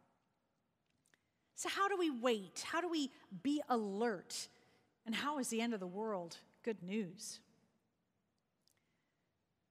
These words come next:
Well, for starters, it's good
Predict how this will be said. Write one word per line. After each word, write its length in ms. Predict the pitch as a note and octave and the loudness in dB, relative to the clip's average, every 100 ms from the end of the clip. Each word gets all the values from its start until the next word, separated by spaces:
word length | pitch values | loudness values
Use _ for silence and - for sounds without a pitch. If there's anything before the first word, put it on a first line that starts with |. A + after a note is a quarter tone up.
| _ | _
Well, 100 | D#4+ | -4
for 140 | - C4+ | -4 -4
starters, 760 | - E4 D#4 A3+ F#3+ - - - - _ _ _ A3+ | 2 4 4 2 0 -2 -4 -10 -20 _ _ _ -10
it's 160 | - | -8
good 400 | - D4 A3 F#3+ | -2 4 4 4